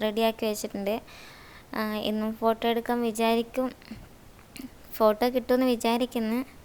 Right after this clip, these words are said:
എന്ത് ചെയ്യാനാ, ഇവൻ കേക്കിൻ്റെ മേലേക്ക് തൊടുന്ന്, ഒന്നും പറയണ്ട. ആകെ, ആ, ശോകാണ്. വീഡിയോ ഫോട്ടോ ഒന്നും എടുക്കാൻ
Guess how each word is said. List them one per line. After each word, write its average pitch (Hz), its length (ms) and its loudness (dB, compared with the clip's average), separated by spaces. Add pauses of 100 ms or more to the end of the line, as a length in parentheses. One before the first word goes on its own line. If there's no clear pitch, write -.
(680)
എന്ത് 226 260 -2
ചെയ്യാനാ, 240 260 0 (100)
ഇവൻ 233 260 0
കേക്കിൻ്റെ 226 560 0
മേലേക്ക് 208 640 -2
തൊടുന്ന്, 202 460 0 (640)
ഒന്നും 226 280 -4
പറയണ്ട. 214 420 -2 (1000)
ആകെ, 214 460 -2 (280)
ആ, 226 80 -8 (1000)
ശോകാണ്. 233 720 2 (920)
വീഡിയോ 254 360 6
ഫോട്ടോ 269 280 4
ഒന്നും 254 300 4
എടുക്കാൻ 226 360 0